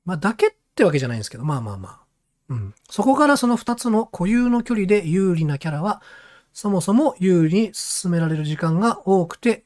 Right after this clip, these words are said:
強キャラなのではないかと思ったのですが、お！これは面白い視点ですね。うん。実際のところどうでしょうか？また、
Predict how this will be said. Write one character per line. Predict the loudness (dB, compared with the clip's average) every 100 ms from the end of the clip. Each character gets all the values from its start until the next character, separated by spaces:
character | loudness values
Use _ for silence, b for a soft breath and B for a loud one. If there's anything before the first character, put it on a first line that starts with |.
| _
強 | -4 -2 -2
キ | -2
ャ |
ラ | 0
な | 0
の | 0 2
で |
は | 2
な | 2 0
い | -2
か | -4
と | -2
思 | 0 0 -2
っ |
た | -6
の | -10
で | -8
す | -10
が、 | -2
お！ | -2 -2 _ _ _ _ _
こ | -4
れ | 0
は | 2
面 | 2
白 | 2 0
い | 0
視 |
点 | -4 -8
で |
す | -8
ね。 | -12 -12 _ _ -8
う | -6
ん。 | -8 _ b b b b -6
実 | -2
際 | 2
の | 0
と | 0
こ | -2
ろ | 0
ど | 0
う |
で | -2
し | -8
ょ |
う | -12
か？ | -16 _ _ _ _ _ -4
ま | 2
た、 | 2 2